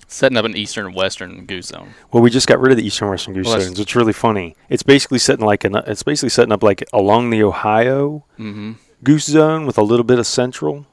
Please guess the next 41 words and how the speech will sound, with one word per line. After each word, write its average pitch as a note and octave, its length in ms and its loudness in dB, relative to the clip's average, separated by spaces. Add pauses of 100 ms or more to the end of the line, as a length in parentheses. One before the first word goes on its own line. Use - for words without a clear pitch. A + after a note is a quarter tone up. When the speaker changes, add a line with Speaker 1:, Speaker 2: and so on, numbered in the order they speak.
(520)
Speaker 2:
you C#3 120 -6
know, D3 240 -4 (380)
'cause G#2 160 -4
the G2+ 60 0
fourth A2+ 320 2
is G2+ 120 -4
kinda G#2+ 320 -2
where G2 180 -4
you're A#2 220 4
at. C3 120 6
Speaker 1:
Yeah, G#2 100 4
that's G2+ 180 -2
Speaker 2:
It's A2 160 -2
Speaker 1:
me. G2+ 200 -10
Speaker 2:
kinda A2 240 0
central. A2 540 -6 (140)
Speaker 1:
Yeah. - 160 -10 (260)
Speaker 2:
Um, G2 460 2 (720)
but A2+ 280 6 (920)
so - 180 2
his B2 140 4
proposal A#2+ 460 4
was, G#2+ 320 8
is, F#2+ 240 -6
is G2+ 160 -8
basically A2 480 4
the, F2+ 360 0 (280)
the A#2+ 100 -4
Fish - 220 2
and A#2+ 80 -2
Wildlife A#2 200 4
districts A2 380 0
that A2 100 -2
run G#2+ 140 0
along G#2+ 220 2
the G#2 80 0
Ohio F#2+ 340 0
plus - 300 0
the - 80 -6
fourth, F#2 480 -2 (720)
um, F2+ 540 0